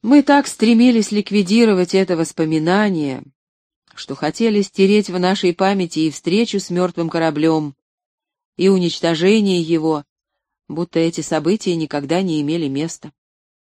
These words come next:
За отсутствие мужества, за поспешное уничтожение спутника Атлантидов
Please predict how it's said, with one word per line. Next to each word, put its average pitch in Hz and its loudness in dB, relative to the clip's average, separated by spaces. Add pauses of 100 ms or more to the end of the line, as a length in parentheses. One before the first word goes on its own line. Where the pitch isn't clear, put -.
(960)
За 170 0
отсутствие 220 -4
мужества, 196 -2 (880)
за 175 -2
поспешное 233 -2
уничтожение 196 0
спутника 175 -6
Атлантидов 147 -6